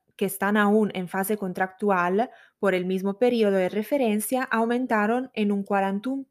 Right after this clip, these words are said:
punto nueve por ciento. Un dato muy interesante. Otra cifra que vale la pena mencionar se refiere al precio de venta promedio de las casas, que aumentó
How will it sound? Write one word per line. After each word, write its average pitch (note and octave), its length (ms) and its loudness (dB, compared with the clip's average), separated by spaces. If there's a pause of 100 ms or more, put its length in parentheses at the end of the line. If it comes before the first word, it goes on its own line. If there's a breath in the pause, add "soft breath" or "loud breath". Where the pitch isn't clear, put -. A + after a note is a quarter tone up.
punto G#3 460 -2
nueve F#3 320 -4
por F3+ 200 -8
ciento. E3 720 -8 (680)
Un A3 160 0
dato G#3 240 0
muy F#3+ 180 2
interesante. E3+ 920 -2 (720 loud breath)
Otra D4 280 4
cifra B3 520 0
que A3 120 -2
vale F#3+ 200 0
la F#3+ 140 -2
pena A3 220 0
mencionar G#3 560 -2
se A#3 160 0
refiere A#3+ 640 0
al A3+ 180 -2
precio B3 340 0
de B3 140 4
venta G#3 380 0
promedio G3+ 580 0
de G#3 100 -2
las F3 220 -2
casas, E3+ 640 -4 (580 soft breath)
que A3+ 120 2
aumentó A3 720 0